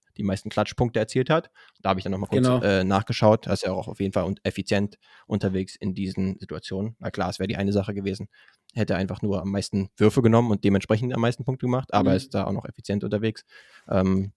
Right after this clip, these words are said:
Speaker 1: das, äh, ja, trifft auch irgendwie zusammen mit dem Eye-Test, weil man auch immer das Gefühl hatte, in der Crunch-Time, da kann er nicht daneben werfen diese Saison. Also da
Speaker 2: Ja,
Speaker 1: geht wirklich
Speaker 2: ja,
Speaker 1: alles
Speaker 2: ist
Speaker 1: swish rein.
Speaker 2: krass, ist krass.
Speaker 1: Ja, echt krass. Genau, und, äh, genau, das Timing insofern perfekt, als dass er jetzt wieder den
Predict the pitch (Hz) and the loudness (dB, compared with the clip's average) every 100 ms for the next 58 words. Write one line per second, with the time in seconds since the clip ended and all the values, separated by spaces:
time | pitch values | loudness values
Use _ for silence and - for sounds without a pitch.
0 | _ 87 104 - - - 71 65 53 - | _ -6 -6 -8 -14 -8 -6 -4 -6 -12
1 | _ 58 62 - 113 - 110 110 - 117 | _ -12 -10 -6 -8 2 6 6 4 -2
2 | 110 - 107 101 98 95 - 104 98 98 | -2 0 2 4 4 0 -8 0 2 2
3 | 98 95 - 92 - 104 107 - 113 - | 2 2 0 -4 0 0 0 -2 -6 -6
4 | - _ _ - 107 107 110 113 107 101 | -14 _ _ -4 2 4 4 4 2 2
5 | 104 117 117 - 120 - _ _ _ _ | 2 4 4 4 0 -2 _ _ _ _
6 | - 214 - 208 113 120 120 127 - 110 | 0 2 6 4 4 4 2 0 -2 2
7 | 120 107 101 107 104 104 101 110 101 101 | 6 6 6 4 4 4 0 0 0 0
8 | 104 104 117 _ - 104 101 135 131 - | 0 0 0 _ -8 -4 0 -2 -2 -8
9 | 104 - - 107 - 107 - 185 - 135 | -6 -4 -4 -2 0 0 2 0 -2 -12
10 | 131 - 131 - - _ - 104 - - | -12 -8 -8 -10 -18 _ -6 -6 -4 -6
11 | 92 - _ - 101 95 95 92 - 95 | -8 -10 _ -4 0 2 0 -2 -2 0
12 | 95 92 90 - - 92 92 104 - 90 | 0 -2 -6 -14 -6 -4 -4 -6 -6 -4
13 | 92 90 98 87 - - - 101 - - | -2 -2 -4 -6 -6 -8 -6 -6 -6 -6
14 | 98 95 95 - - 107 98 | -6 -4 -6 -8 -6 -2 -2